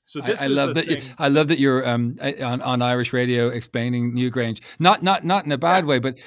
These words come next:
Speaker 2: it's what, what I love is that every single child has been to this place and, uh, uh,
Speaker 1: Has
Speaker 2: but,
Speaker 1: learned
Speaker 2: but,
Speaker 1: this, yeah.
Speaker 2: uh, but, but, but, uh, it, it is, it is an amazing monument. We sometimes we don't realize how cool the things that we have,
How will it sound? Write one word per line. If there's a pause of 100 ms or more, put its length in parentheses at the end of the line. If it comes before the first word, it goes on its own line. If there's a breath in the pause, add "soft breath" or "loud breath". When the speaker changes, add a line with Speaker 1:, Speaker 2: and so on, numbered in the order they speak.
(140 loud breath)
Speaker 2:
it's
what,
what
I
love
is
that
every
single (200)
child
has
been
to
this
place
and,
uh,
uh,
Speaker 1:
Has
Speaker 2:
but,
Speaker 1:
learned
Speaker 2:
but,
Speaker 1:
this,
yeah. (160)
Speaker 2:
uh,
but, (160 loud breath)
but,
but,
uh, (300)
it,
it
is,
it
is
an
amazing
monument.
We
sometimes
we
don't
realize
how
cool
the
things
that
we
have,